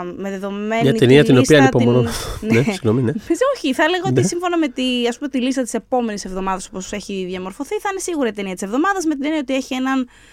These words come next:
Speaker 1: αναγνωρισμένο σκηνοθέτη, για καλό και για κακό. Εμ, είναι του Άλεξ, ε, Γκάρλαντ. Μου έχουν αρέσει πολύ πραγματά του και δεν μου έχουν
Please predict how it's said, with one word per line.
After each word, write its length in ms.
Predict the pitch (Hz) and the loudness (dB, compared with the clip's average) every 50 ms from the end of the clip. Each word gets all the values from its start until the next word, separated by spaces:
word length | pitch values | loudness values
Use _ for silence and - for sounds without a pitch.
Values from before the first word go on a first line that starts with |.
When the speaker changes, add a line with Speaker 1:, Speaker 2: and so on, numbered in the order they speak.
| - - - - - | -20 -20 -20 -12 -4
Speaker 1:
αναγνωρισμένο 1000 | - 226 233 226 220 226 226 220 208 214 254 262 254 247 233 208 202 190 190 185 190 | -2 -2 0 0 0 0 0 0 0 0 2 2 4 2 2 0 -2 -6 -6 -8 -8
σκηνοθέτη, 680 | - - - 196 185 180 - - 226 254 269 - 370 392 415 440 466 _ - - - - - _ _ _ _ _ - | -10 -10 -10 -8 -8 -8 -4 -2 -2 -2 -2 -2 -2 0 0 0 -2 _ -10 -20 -20 -20 -20 _ _ _ _ _ -10
για 100 | - 226 | -10 -6
καλό 220 | - 208 202 196 | -4 -4 -4 -4
και 140 | 185 175 170 | -6 -6 -8
για 60 | 170 | -8
κακό. 280 | 190 220 - 381 427 427 - - - - _ _ _ | -8 -8 -8 -10 -10 -10 -12 -20 -20 -20 _ _ _
Εμ, 640 | - - 269 285 294 294 294 294 294 285 285 285 285 285 285 285 285 285 285 285 285 277 - _ _ _ _ _ _ _ _ _ - _ - - 226 247 311 | -6 -2 0 0 2 2 2 0 0 0 0 0 0 0 0 0 0 0 0 0 0 0 -4 _ _ _ _ _ _ _ _ _ -20 _ -12 -4 -2 0 2
είναι 140 | 349 320 294 - | 4 2 2 2
του 200 | - 262 262 254 | 2 4 4 6
Άλεξ, 380 | 254 254 247 233 - - - | 6 4 2 0 -2 -4 -2
ε, 380 | 233 214 208 202 196 190 185 190 190 | -2 0 0 0 0 -2 -2 -4 -4
Γκάρλαντ. 540 | 190 214 214 220 233 262 302 370 427 453 440 415 _ _ - | 0 2 2 2 2 2 0 0 0 -2 -6 -8 _ _ -8
Μου 180 | - 226 254 277 | -2 0 0 0
έχουν 220 | 269 - 285 277 262 254 240 233 233 | 0 0 0 0 2 2 2 2 2
αρέσει 300 | 233 247 262 262 - - - | 2 2 0 -2 -4 -6 -4
πολύ 260 | - 226 226 240 247 | -2 0 0 0 0
πραγματά 520 | 233 247 233 214 220 214 214 220 214 220 220 | 0 -2 -2 0 -2 -2 0 2 2 2 0
του 200 | 202 - 202 185 | -2 -6 -10 -8
και 120 | - 208 | -6 -6
δεν 100 | 202 220 | -6 -6
μου 60 | 214 214 | -6 -6
έχουν 200 | 214 226 220 | -6 -6 -6